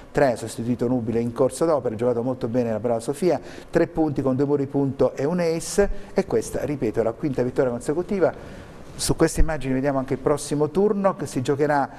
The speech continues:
sabato tredici di gennaio, giocherà in casa al Pala Roma ospitando la capolista Riccione, partita da non perdere alle ore diciassette, ripeto,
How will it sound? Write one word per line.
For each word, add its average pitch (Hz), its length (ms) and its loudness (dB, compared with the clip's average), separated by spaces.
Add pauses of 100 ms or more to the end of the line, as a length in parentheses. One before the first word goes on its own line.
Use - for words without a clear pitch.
(160)
sabato 131 560 2
tredici 131 640 0
di 120 220 0
gennaio, 180 640 2 (300)
giocherà 131 420 2
in 131 120 -2
casa 135 440 0
al 117 360 2
Pala 147 200 4
Roma 180 260 2
ospitando 147 500 0
la 123 80 4
capolista 156 520 2
Riccione, 160 380 0
partita 127 360 2
da 127 100 2
non 160 200 -2
perdere 127 320 2
alle 156 120 6
ore 120 240 2
diciassette, 127 680 0
ripeto, 117 360 -2